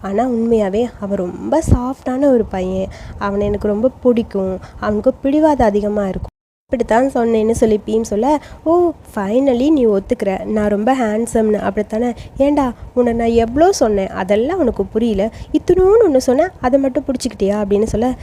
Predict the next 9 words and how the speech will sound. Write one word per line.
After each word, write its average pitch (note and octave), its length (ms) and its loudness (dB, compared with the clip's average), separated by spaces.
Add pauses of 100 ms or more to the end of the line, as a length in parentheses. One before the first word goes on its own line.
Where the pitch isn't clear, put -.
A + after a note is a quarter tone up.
(100)
"சரி, - 360 0
உங்க G3 220 -6
அம்மா G3 200 -2
கிட்ட C#4+ 220 -4
நீ A#3+ 180 2
சொன்னையா A3 380 2
இல்ல, G#3+ 240 0 (220)
இந்த A3 140 -2
ஹேண்ட்ஸமான A3 760 -2